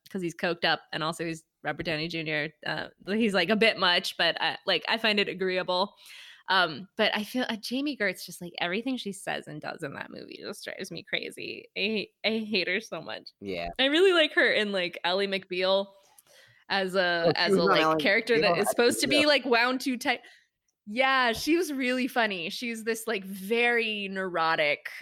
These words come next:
Speaker 1: um, tense woman with, like, a lot of tics and a lot of anxieties who, like, brings her mother on all her dates. She, um,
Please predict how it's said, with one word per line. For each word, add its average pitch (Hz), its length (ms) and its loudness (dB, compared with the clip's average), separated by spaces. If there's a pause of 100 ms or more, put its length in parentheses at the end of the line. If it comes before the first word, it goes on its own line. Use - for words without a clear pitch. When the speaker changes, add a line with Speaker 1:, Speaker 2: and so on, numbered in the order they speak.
(100)
Speaker 1:
um, 135 480 -4
tense - 760 -6
woman 165 360 0
with, 160 160 -4
like, 170 160 0
a 180 60 0
lot 202 280 4
of 156 120 -4
tics - 500 -6
and 170 140 0
a 175 40 -6
lot 165 180 0
of 151 80 -2
anxieties 170 800 -2
who, 156 80 -8
like, 160 220 -6
brings 175 220 -8
her 175 100 -6
mother 151 540 -2
on 147 120 -4
all 143 120 -4
her 156 80 -2
dates. 160 480 -4
She, 165 340 -4
um, 196 480 -4